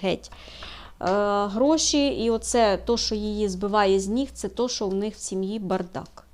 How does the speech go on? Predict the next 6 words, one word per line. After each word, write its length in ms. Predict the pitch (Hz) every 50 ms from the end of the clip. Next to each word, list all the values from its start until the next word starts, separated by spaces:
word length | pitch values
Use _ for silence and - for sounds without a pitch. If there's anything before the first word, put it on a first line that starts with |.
| - - - - _ _ _ - _ - - - - _ - - - - - - - - - - - - -
От 80 | 208 185 - - - -
немає 500 | 202 202 214 220 226 220 202 175 170 170
недовіра 760 | 175 185 196 190 190 208 196 208 233 226 208 180 170 165 - - -
в 40 | -
сім'ї, 480 | - - 196 175 180 175 214 247 240
обмани, 640 | 190 175 170 190 214 233 240 233 220 208 196 202